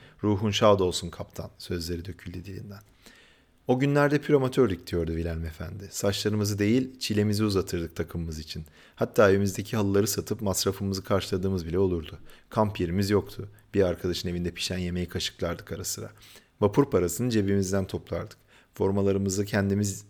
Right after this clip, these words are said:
yamar, yıkardık. Koca karı ilaçlarıyla tedavi ederdik sakatlığımızı. Ama yüreğimizdeki en büyük heyecan Fenerbahçe'ydi. Şu Galatasaray'ı yenmek için aylarca, haftalarca sancılanmıştık ve yenmiştik."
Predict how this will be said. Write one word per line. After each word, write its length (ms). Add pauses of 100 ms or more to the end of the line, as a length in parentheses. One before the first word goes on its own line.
(160)
yamar, 420
yıkardık. 500 (400)
Koca 260
karı 160
ilaçlarıyla 580
tedavi 360
ederdik 340
sakatlığımızı. 680 (320)
Ama 160
yüreğimizdeki 600
en 160
büyük 220
heyecan 280
Fenerbahçe'ydi. 840 (360)
Şu 160
Galatasaray'ı 500
yenmek 360
için 280
aylarca, 580
haftalarca 560
sancılanmıştık 840
ve 60
yenmiştik." 560